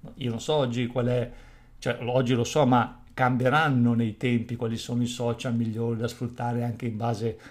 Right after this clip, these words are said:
alla, alla tua merce, alla tua tipo di clientela, ma queste sono cose, sono solo aspetti tecnici, ma quando tu hai imparato a vendere, che quindi è, è tutta psicologia, poi devi semplicemente adattarle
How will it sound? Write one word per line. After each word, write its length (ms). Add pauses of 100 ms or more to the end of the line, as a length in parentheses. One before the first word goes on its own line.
(280)
alla, 320
alla 240
tua 320
merce, 640
alla 260
tua 200
tipo 240
di 140
clientela, 520
ma 100
queste 240
sono 240
cose, 480 (280)
sono 220
solo 180
aspetti 420
tecnici, 560 (220)
ma 100
quando 280
tu 100
hai 80
imparato 400
a 60
vendere, 420
che 440
quindi 240
è, 80 (100)
è 180
tutta 240
psicologia, 880 (760)
poi 280
devi 220
semplicemente 720
adattarle 840